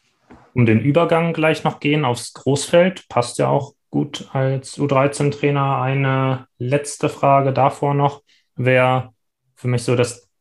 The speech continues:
Thema Torschuss. Also erstmal, ähm, inwieweit glaubst du, dass das vielleicht auch so eine Charakterfrage ist? Also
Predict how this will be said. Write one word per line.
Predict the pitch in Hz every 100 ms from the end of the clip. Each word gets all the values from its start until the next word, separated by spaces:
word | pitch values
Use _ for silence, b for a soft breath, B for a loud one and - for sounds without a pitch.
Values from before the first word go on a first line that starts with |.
| _
Thema | - 131 127
Torschuss. | 107 - 113 110 113 107 123
Also | 120
erstmal, | 120 127 - 139 135 - _ _ _ _
ähm, | 120 120 120 113 - _ -
inwieweit | 123 127 127 120 123 127
glaubst | 120 123 -
du, | 120
dass | - -
das | 127
vielleicht | - 131 123
auch | 127
so | -
eine | 123 123 120 110 _ _ _ _ _
Charakterfrage | - 117 139 - 98 - 107 101 104 107
ist? | 113 107
Also | 113 110 110 110 110